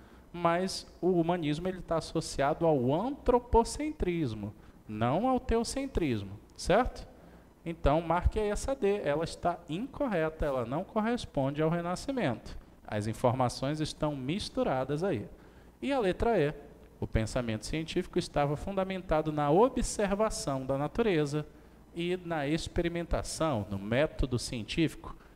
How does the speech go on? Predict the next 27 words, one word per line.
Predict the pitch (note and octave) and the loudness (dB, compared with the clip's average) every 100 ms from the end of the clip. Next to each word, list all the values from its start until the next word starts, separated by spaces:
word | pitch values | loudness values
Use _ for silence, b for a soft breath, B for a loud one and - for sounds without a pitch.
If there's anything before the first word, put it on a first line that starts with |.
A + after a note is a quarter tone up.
| B | B
E | C#3 | -2
nós | A#2 A#2 | 0 0
sabemos | C#3+ B2+ D3+ G#3+ | 0 0 0 0
sim | - G3 F3+ F#3 - | -2 -2 -2 -4 -10
que | - | -6
durante | B2+ A#2 A#2 - | 0 2 0 -2
o | A#2 | -2
Renascimento | G2+ C#3+ G#3+ A3+ - - C4+ D#3+ D#3+ - - B B B - | 0 0 -2 -2 -4 -4 0 0 0 -6 -16 B B B -2
nós | A2+ A2 | 0 0
temos | - D3+ F#3 F3+ C#3+ | 2 0 2 0 0
a | |
valorização | A#2+ D#3 G3 F#3+ F#3 G3 - - C#3+ D3 | 4 6 6 4 2 0 -2 -2 -2 0
e | |
a | C3 | -2
fundamentação | - C#3+ E3+ E3 F3+ E3+ - A2+ A2+ B B B - | -2 -2 -2 -2 -2 -2 -2 -4 -4 B B B 0
dos | E3 D3+ | 2 2
métodos | A2 G#2+ G#2+ - B2 | 2 0 0 -2 -4
científicos, | - D#3+ F3 - G#2 - - - | -4 -6 -4 0 0 -2 -14 -6
tá | F#2+ | -2
bom? | G#2 F3+ G3+ B B | 2 2 0 B B
Nós | A2 | -2
temos | - D#3+ C#3 | 0 0 2
grandes | A#2+ D#3+ G#3+ | 2 2 0
nomes | C3+ D#3+ B3 G#3 A2+ | 0 4 4 2 0
disso, | A2+ F3 F3 - | 0 0 0 -2
nós | G#2+ G2 | -4 -2
temos | - D3+ D#3+ - | -2 0 0 -4